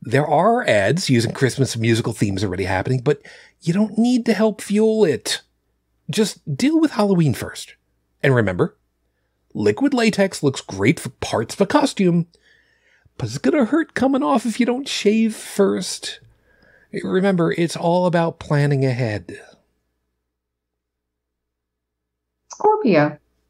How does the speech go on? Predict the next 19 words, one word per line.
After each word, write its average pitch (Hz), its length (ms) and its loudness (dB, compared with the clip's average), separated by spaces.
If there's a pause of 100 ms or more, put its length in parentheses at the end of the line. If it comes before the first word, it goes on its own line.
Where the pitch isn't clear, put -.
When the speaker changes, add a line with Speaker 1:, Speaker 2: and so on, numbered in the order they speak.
(680)
Speaker 2:
your 214 120 2
collection 349 480 0
of 349 100 0
C 254 220 0
Ds 226 360 0
need 214 160 2
to 254 60 -2
be 262 120 0
backed 208 360 -2
up 175 180 -2
before 185 300 -2
they 208 80 2
break 214 280 0
down 175 300 0
and 180 100 -6
can't 151 240 -2
be 175 100 -6
read 202 280 0
anymore. 143 600 2